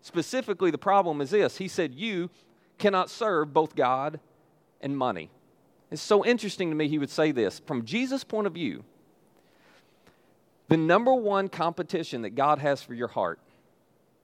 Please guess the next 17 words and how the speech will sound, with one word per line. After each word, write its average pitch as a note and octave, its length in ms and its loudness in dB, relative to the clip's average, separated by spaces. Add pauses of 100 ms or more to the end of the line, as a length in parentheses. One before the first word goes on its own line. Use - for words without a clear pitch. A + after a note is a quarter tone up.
(140)
is C#3 140 -6
your G#3+ 160 2
money, F3 400 2
or D#3+ 340 0 (280)
this G3 200 2
word F#3+ 280 2
that E3+ 100 0
he E3+ 80 -6
used E3+ 260 -10
for D#3+ 100 -10
money D#3+ 260 -4
could D#3 140 -4
also D3+ 220 -4
be C#3+ 120 -8
translated C#3+ 520 -6
your F#2 60 -14
stuff. - 580 -4